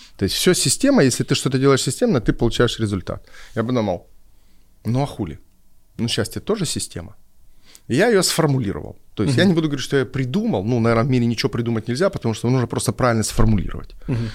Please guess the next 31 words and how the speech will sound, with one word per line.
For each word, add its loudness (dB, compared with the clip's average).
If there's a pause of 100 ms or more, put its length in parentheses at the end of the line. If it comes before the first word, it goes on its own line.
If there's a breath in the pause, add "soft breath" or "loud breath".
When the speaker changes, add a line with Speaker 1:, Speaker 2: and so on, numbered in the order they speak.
(160 loud breath)
Speaker 1:
Да, -2
и 0
вот 2
я 4
сформулировал 4
систему, 0
потому -6
что 0
я 0
человек -4
структурный, -2
системный, -2
я 0
из -6
производственного -2
бизнеса, -2
там 0
без, -8 (220 loud breath)
без -2
структуры, 0
без -4
системы -2 (140)
успеха -4
не -2
будет. -10 (220 loud breath)
Speaker 2:
Да. -8 (180 loud breath)
Speaker 1:
Поэтому 0
я 4
решил 2
счастье -2
структурировать. -4